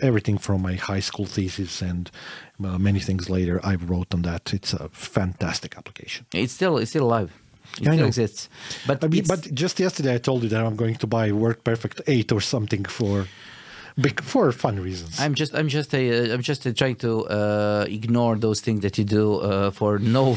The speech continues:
Speaker 2: no reasonable reason at all.
Speaker 1: Why do you ha-, need to have a reason?
Speaker 2: Okay, okay. There, there is that. Uh, but anyways, uh, speaking about
Speaker 1: Six hundred forty kilobytes of ram. That's
Speaker 2: S-,
Speaker 1: very important for the
Speaker 2: so
Speaker 1: Commodore.
Speaker 2: remember, remember what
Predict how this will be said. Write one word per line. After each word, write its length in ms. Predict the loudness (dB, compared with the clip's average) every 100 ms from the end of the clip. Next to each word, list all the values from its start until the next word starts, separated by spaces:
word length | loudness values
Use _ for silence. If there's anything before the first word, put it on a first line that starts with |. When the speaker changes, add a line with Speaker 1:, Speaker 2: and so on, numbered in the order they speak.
| 2 4
Speaker 2:
no 360 | 4 6 4
reasonable 640 | 2 2 4 4 4 4 4
reason 300 | 2 4 2
at 120 | 4
all. 240 | 4 4
Speaker 1:
Why 260 | 2 4 4
do 100 | 4
you 60 | 2
ha-, 120 | 2
need 180 | 0 -2
to 60 |
have 160 | -2 0
a 40 |
reason? 360 | 2 0 -2 -8 _ -20 _ _ _ -6
Speaker 2:
Okay, 320 | -2 -2 -2 _ _ _ -14
okay. 260 | -6 -4 -4 _ _ _
There, 120 | -4
there 220 | -4 -4 -4
is 100 | -2
that. 160 | -6 -6 -20 -18 -14 -14 -4
Uh, 220 | 0 0 -2
but 220 | -6 -8 -4
anyways, 600 | -2 0 0 -2 -4 -8 -2
uh, 840 | -2 0 0 0 0 0 0 -2
speaking 380 | -2 0 0 0
about 220 | 2 0
Speaker 1:
Six 100 | 0
hundred 140 | -2 0
forty 340 | 2 2 2
kilobytes 500 | -2 0 2 0 -4
of 120 | -8
ram. 240 | -8 -8 -12 _ -2
That's 220 | 0 2
Speaker 2:
S-, 120 | 0 -2
Speaker 1:
very 120 | -4
important 400 | -4 -8 -8 -12
for 200 | -4 0
the 60 | 2
Speaker 2:
so 300 | 4 4 4
Speaker 1:
Commodore. 240 | 4 4 4
Speaker 2:
remember, 380 | 4 2 0 2
remember 540 | 4 4 4 4 2
what 320 | 4 2 0